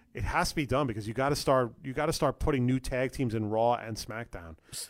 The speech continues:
Speaker 1: SmackDown emphasizes the tag team division more than Raw does. Raw doesn't do it enough. SmackDown has the Usos, the New Day, the Bar. I mean, it goes on and on. But in my opinion, I mean, you have to start mixing up the tag teams again because I think the Usos would be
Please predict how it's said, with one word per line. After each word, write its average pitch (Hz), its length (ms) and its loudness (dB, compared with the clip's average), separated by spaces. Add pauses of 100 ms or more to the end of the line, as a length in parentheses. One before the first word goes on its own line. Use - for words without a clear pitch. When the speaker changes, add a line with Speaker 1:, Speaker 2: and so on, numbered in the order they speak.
(120)
Speaker 1:
SmackDown 185 520 4
emphasizes 151 500 2
the 123 100 0
tag 139 300 0
team 135 140 0
division 110 360 -2
more 117 200 0
than 101 160 -4
Raw 110 220 0
does. 78 380 -12
Raw 127 180 4
doesn't 139 360 2
do 120 160 0
it 101 40 -8
enough. 82 400 -14 (720)
SmackDown 156 840 4 (280)
has 135 200 -6
the - 180 -14
Usos, 165 540 2
the 131 60 2
New 156 240 2
Day, 139 360 2
the 113 100 -6
Bar. 135 640 2 (640)
I - 40 -4
mean, 131 160 2
it 127 60 0
goes 127 180 0
on 147 160 4
and 123 120 0
on. 101 240 -4 (1500)
But 135 140 2
in 139 80 4
my 143 220 4
opinion, 151 460 4
I 120 100 -2
mean, 123 200 0
you 117 140 0
have 127 280 2
to 139 80 -2
start 127 300 2
mixing 127 340 0
up 123 120 -2
the - 80 -8
tag 139 300 -2
teams 113 220 -2
again 107 220 -6
because 107 280 -8
I 110 100 -4
think 131 280 -2
the 127 120 -8
Usos 143 480 0
would 117 100 0
be 120 160 -4